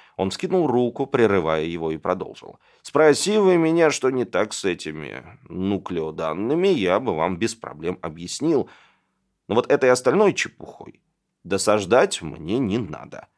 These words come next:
Ни у кого не нашлось слов, чтобы ответить. Профессор Ань выпрямился на стуле, обернулся к Бай Хунью и спросил:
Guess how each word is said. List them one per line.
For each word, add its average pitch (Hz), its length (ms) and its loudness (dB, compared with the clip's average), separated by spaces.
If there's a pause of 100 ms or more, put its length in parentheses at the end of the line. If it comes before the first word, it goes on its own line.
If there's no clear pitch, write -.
(200)
Ни 110 160 2
у 160 120 2
кого 156 240 2
не 165 100 2
нашлось 135 520 -2
слов, - 440 -10
чтобы 90 560 -8
ответить. - 680 -12 (540)
Профессор 190 420 2
Ань 151 200 2
выпрямился 117 560 -2
на 73 120 -8
стуле, 139 380 -2
обернулся 76 600 -6
к 80 60 -18
Бай - 180 -6
Хунью 90 360 -6
и - 140 -8
спросил: - 540 -4